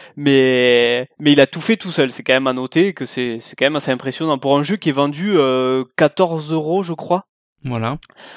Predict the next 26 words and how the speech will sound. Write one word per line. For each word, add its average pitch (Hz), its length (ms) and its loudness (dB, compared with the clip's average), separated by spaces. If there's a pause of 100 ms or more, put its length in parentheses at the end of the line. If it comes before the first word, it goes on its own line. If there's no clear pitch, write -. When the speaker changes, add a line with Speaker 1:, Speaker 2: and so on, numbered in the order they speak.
(160)
Speaker 1:
Donc, 123 240 -8
euh, 113 200 -4
pas 113 200 -4
très 131 140 -10
cher 131 200 -8
non 123 140 -8
plus. 165 320 -16 (880)
Donc 165 160 4
maintenant, 190 240 6
on 175 40 4
va 151 100 4
rentrer 143 260 4
un 147 60 0
peu 151 160 0
plus 175 200 -6
dans, 135 400 0
dans 135 200 2
le 143 100 -2
jeu 170 160 -2
pour 143 220 -12
ceux 147 140 -8
qui 135 140 -6
connaissent 135 280 -4
pas 156 220 6
Harvest 131 320 0
Moon. 226 300 -4